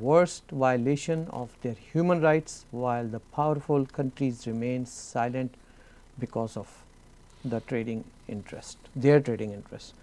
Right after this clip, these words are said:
यानी कि एक स्टेट का हेड,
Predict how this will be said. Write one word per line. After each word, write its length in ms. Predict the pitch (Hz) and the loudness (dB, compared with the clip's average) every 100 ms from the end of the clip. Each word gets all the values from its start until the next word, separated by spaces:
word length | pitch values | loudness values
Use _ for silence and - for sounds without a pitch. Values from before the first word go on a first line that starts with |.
| - - - | -20 -20 2
यानी 140 | 160 175 | 4 6
कि 480 | 175 170 165 165 - - - | 6 6 6 6 2 -8 -6
एक 220 | 185 160 | -4 -2
स्टेट 400 | - - 202 208 | -2 12 12 12
का 160 | - 180 | 12 10
हेड, 460 | 131 151 151 123 | 12 8 8 6